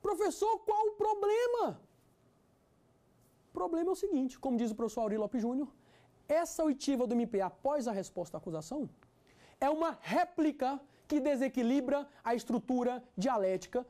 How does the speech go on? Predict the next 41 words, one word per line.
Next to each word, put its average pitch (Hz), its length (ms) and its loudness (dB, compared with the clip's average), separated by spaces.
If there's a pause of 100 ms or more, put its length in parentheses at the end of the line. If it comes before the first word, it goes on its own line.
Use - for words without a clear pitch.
do 269 100 -2
processo. 240 560 -6 (2750)
É 415 80 -4
am-, 403 280 2
isso 349 260 0
é 302 40 2
ampla 240 220 0
defesa? 196 500 -4 (1800)
Veja, 233 400 -2 (200)
tem, 415 200 2
tem 403 200 4
um, 302 480 2
um, 269 160 0
um 262 80 2
olhar 254 280 0
mais 247 180 0
apurado 220 480 0
do 202 120 0
rito. 143 420 -4 (960)
Se - 180 0
você 370 320 0
aplicar 262 680 -2 (160)
esse 247 240 0
artigo 269 240 0
quatrocentos 269 320 0
e - 20 2
nove 220 160 0
do 214 60 -4
C 226 140 -2
P 220 140 -2
P 190 160 0
no 277 80 0
rito 196 200 -2
ordinário, 190 360 -2
sabe 277 120 -4
o - 20 -12
que 262 60 -2
a 233 40 2
gente 202 100 -4
vai 190 100 0
ter? 202 300 -2